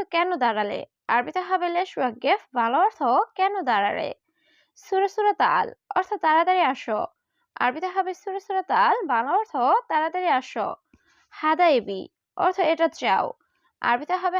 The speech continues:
হাদাইবি, বাংলা অর্থ এটা চাও। জঞ্জাল অর্থ ঝগড়া বা ঝামেলা। আরবিতে হবে জঞ্জাল, বাংলা অর্থ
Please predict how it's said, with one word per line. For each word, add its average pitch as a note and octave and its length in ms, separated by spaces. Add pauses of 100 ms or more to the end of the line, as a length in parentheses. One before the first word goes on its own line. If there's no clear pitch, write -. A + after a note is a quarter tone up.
হাদাইবি, E4 500 (260)
বাংলা A#3 300
অর্থ A#4 140 (520)
এটা E4 240
চাও। G#3 260 (560)
জঞ্জাল C4+ 640 (380)
অর্থ F#4+ 180 (160)
ঝগড়া B3 380 (120)
বা G4+ 140
ঝামেলা। C#4+ 560 (600)
আরবিতে B3+ 420
হবে F4+ 200 (100)
জঞ্জাল, E4 480 (180)
বাংলা A#3+ 260
অর্থ G#4+ 160